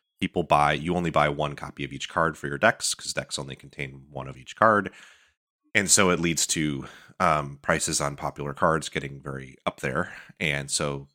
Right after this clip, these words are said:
reprint sets like Commander Masters are there to kinda help. The problem is that distributors were charging, and I don't know what watsy was charging distributors. Distributors were charging so much fucking money that we're talking, like, three hundred and fifty dollars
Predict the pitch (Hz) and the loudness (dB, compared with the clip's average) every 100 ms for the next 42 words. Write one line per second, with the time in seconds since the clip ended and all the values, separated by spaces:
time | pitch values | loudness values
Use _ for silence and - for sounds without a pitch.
0 | - 78 - 73 - 73 - 60 - 71 | -6 -6 -6 -8 -4 -4 -6 -12 -14 -16
1 | 67 92 87 90 82 80 78 78 78 71 | -6 -4 -2 -4 -2 -2 0 0 0 -4
2 | - 67 - 98 - - - _ _ - | -12 -12 -2 0 0 -8 -20 _ _ -2
3 | 113 104 95 82 85 - - 98 87 85 | 6 6 6 2 0 0 -2 0 0 0
4 | 76 80 85 80 80 76 76 - - 78 | -2 -2 0 0 -2 -8 -12 -14 -2 2
5 | 87 82 76 73 67 71 - 71 69 - | 2 2 0 -2 -2 -6 -6 -8 -6 -4
6 | 71 67 67 - 73 69 67 - - - | -6 -8 -8 -4 -2 -2 -6 -14 -12 -4
7 | 101 90 82 - 78 73 - 76 69 - | -2 -2 -2 2 0 0 -6 -6 -4 -6
8 | - 76 87 87 82 - - _ _ 78 | -6 -4 -2 -2 -4 -12 -20 _ _ 2
9 | 71 69 _ _ _ _ _ 92 90 - | 2 0 _ _ _ _ _ -2 0 0
10 | 82 - - 87 82 80 71 71 - 80 | -4 -10 -6 -6 -4 -6 -6 -10 -6 -6
11 | - 80 73 73 65 67 67 - | -2 0 2 2 0 -6 -4 -4